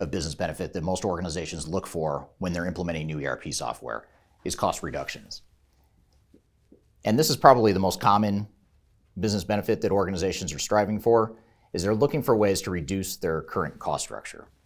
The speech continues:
So I'll give you a few examples of what some of the potential cost reductions might be for a lot of organizations. The first is inventory reduction.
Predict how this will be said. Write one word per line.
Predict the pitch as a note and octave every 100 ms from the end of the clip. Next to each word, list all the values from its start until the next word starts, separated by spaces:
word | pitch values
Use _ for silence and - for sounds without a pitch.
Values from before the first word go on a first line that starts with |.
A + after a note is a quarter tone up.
| _ _ _ _
So | - D3
I'll |
give | D#3+ D3
you |
a | G#2
few | B2+
examples | G2 G2+ G2 G2 E2+
of | D2+
what | E2 -
some | A2+
of | F#2+
the | E2 D#2 -
potential | - B2 G#2 F2+
cost | - F#2+ -
reductions | E2 D2 C2+ D#2 C#2
might | D2 C2+
be | F#2 D2 C2+ _ -
for | D#2+
a |
lot | C#2 C2
of | C2+
organizations. | B1+ C2+ B1 F2 - - - - _ _ _ _
The | -
first | E3+ D#3+ B2+
is | F#2
inventory | A2 G2 G2+ F2 E2 D2+ - _ _ _ _
reduction. | D#2 D2 A#1 - -